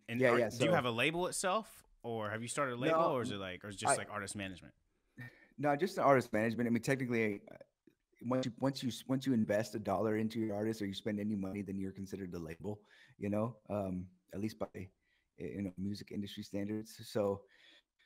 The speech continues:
Speaker 2: I think, I think I'm gonna go that route and just at least create a small, like, label production company where I at least have the L L C and,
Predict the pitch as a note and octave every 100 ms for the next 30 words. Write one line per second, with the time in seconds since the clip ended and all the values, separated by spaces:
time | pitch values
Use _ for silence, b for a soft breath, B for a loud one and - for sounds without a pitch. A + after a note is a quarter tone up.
0 | b b b _ _ _ B B - C3+
1 | D#3 - - - C3+ D3 B2+ B2 G#2+ A2
2 | A#2 G#2+ A2 A2+ A#2+ A#2+ A#2 A#2 C3+ -
3 | C#3 A#2 - G#2+ - A2+ A2 A2+ G2+ G#2
4 | A#2 A2 G#2 G#2+ C#3 C#3 C3+ D#3 E3+ E3
5 | G3+ A2 A2 F#2+ A2 A2 A#2 A2 G2 -
6 | G#2+ G#2+ G2 A2+ A2 G2+ G2 F#2